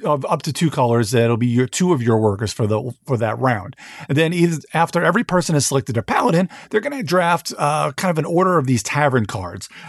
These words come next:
uh, in turn order. You're gonna draft these tavern cards. They will have four workers of colors on there. Now, once you have those workers, you'll have six. Everybody collects their six workers. Then it's time to start the round. Now,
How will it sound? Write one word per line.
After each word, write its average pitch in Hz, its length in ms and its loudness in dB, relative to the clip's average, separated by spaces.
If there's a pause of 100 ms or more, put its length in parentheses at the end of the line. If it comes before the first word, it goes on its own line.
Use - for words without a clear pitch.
uh, 117 100 0
in 147 320 2
turn 160 240 2
order. 110 180 4
You're 113 100 2
gonna 113 120 2
draft 117 240 2
these 117 140 -4
tavern 120 240 -2
cards. 117 240 0
They 202 160 -2
will 208 100 0
have 139 240 0
four 160 420 0
workers 120 540 -2 (300)
of 120 180 0
colors 113 340 2
on 110 340 2
there. 98 260 -4 (520)
Now, 143 260 2
once 156 260 2
you 170 60 2
have 139 220 4
those 165 260 0
workers, 202 300 0
you'll 185 100 2
have 135 180 2
six. - 300 -4
Everybody 208 300 -2
collects 190 320 -2
their 180 100 0
six - 320 -4
workers. 160 340 0 (260)
Then 320 120 -8
it's - 120 0
time 170 240 2
to 156 60 2
start 135 300 2
the 139 60 0
round. 98 360 0
Now, 104 200 2